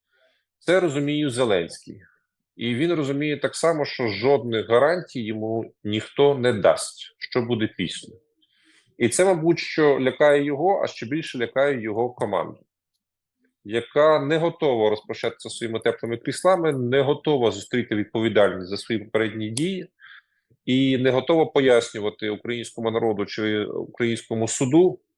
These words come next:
що, чим насправді вони займалися весь цей час. Починаючи з такими відо-, таких відомих персонажів, як,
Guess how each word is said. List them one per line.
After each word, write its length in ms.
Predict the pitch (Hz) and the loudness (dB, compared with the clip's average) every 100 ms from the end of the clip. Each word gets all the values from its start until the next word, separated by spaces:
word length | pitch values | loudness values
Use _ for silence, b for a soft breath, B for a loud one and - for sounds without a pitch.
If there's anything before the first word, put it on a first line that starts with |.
| - | -18
що, 340 | - 156 143 | -4 -2 -2
чим 200 | - 147 | -4 -2
насправді 380 | 131 - 127 120 | -2 2 2 2
вони 160 | 110 | 0
займалися 480 | 101 104 117 117 - | 2 4 4 2 0
весь 260 | 98 98 104 - _ | -2 -2 -8 -10 _
цей 140 | - | -6
час. 480 | 90 - - - - _ _ _ _ _ - | -6 -8 -10 -16 -20 _ _ _ _ _ -4
Починаючи 540 | 113 139 147 143 139 | 0 2 4 4 0
з 40 | |
такими 400 | - 127 139 131 | -8 -8 -6 -4
відо-, 260 | 123 135 - | -2 -4 -4
таких 280 | - 113 117 | -10 -10 -4
відомих 300 | 120 131 120 | 2 2 2
персонажів, 600 | 123 - 123 117 113 113 | -2 2 2 4 2 2
як, 100 | 110 | 0